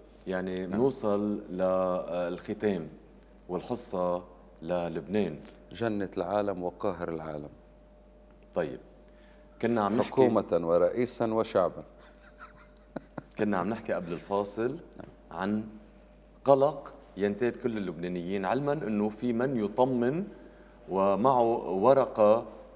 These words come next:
Speaker 1: منصدقة انه في تطمينات،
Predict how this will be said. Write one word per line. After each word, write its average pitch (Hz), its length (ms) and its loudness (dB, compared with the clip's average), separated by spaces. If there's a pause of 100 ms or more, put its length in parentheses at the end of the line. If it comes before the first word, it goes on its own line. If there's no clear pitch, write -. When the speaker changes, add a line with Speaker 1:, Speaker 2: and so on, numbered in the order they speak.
(760)
Speaker 1:
منصدقة 113 840 4 (280)
انه 98 160 -2
في 101 160 -4
تطمينات، 90 580 -4